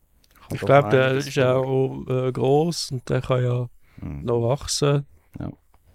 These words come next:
Speaker 1: Der kann noch wachsen.
Speaker 2: Und, ähm, da kann noch vieles daraus werden.
Speaker 1: Absolut, absolut.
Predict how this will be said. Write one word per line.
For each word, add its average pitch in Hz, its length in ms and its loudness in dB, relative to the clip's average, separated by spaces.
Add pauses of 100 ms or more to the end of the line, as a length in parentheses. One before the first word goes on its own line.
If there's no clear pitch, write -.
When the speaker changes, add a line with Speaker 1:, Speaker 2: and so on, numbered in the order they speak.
(540)
Speaker 1:
Der 85 80 -8
kann 85 140 -10
noch 80 140 -10
wachsen. 120 180 0
Speaker 2:
Und, 120 400 0
ähm, 117 420 2 (140)
da 117 80 -8
kann 117 160 2
noch 113 140 2
vieles 120 280 0
daraus 123 240 -4
werden. 117 400 -2 (340)
Speaker 1:
Absolut, 101 460 -6 (380)
absolut. 90 420 -8